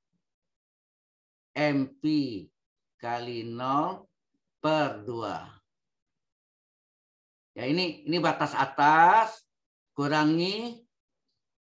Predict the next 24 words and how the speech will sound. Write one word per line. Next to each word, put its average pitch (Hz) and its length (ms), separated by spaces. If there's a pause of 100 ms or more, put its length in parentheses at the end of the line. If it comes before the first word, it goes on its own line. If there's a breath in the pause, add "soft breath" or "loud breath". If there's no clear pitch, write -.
(420)
batas 120 640
bawah. 101 640 (640)
Ini 156 320
X-nya 185 320
diganti 147 320
dua, 143 560 (380)
yang 123 160
dari 123 160
ini 123 160
kan 143 160
dua 123 320
diganti 104 320
ini. 82 120 (680)
X-nya 127 320
ganti 113 160
dua, 139 320
ini 147 160
X-nya 135 400
ganti 131 160
nol. 110 480 (560)
Ya, 147 320
batas 131 400
atasnya 156 240
kan 151 120